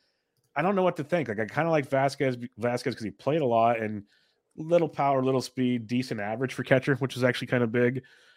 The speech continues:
Um, but I think him and Jeffers split this pretty good now. It's not more of a, it might be like a two-thirds to a third deal, but I don't think it's a dominating s-, like,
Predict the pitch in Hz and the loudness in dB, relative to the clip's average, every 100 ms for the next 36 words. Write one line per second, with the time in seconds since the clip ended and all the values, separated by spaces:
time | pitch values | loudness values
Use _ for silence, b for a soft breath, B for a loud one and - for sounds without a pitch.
0 | b _ 123 110 101 95 87 90 _ 107 | b _ 0 2 2 0 -6 -16 _ -4
1 | 120 120 113 113 165 147 - _ - 135 | 2 2 2 0 -2 -4 -8 _ -10 -6
2 | 147 104 98 117 - 123 - - 107 - | -4 -4 -4 -4 -2 -6 -6 -6 -6 -6
3 | 101 - 123 101 85 110 131 110 90 95 | -10 -6 -6 -6 -6 -4 -4 -6 -10 -12
4 | - 113 110 110 104 101 95 b b b | -6 -4 -2 -2 0 -2 -4 b b b
5 | b - 117 120 113 107 101 - 117 113 | b -6 0 0 2 0 -2 -4 -4 -2
6 | 120 113 123 117 - 123 123 131 123 117 | -2 -2 -2 -2 0 -2 0 2 2 2
7 | 123 117 104 92 98 110 113 107 104 98 | 0 0 -2 0 0 2 2 2 0 -4
8 | 90 - - - - 98 95 | -6 -10 -10 -12 -12 -10 -10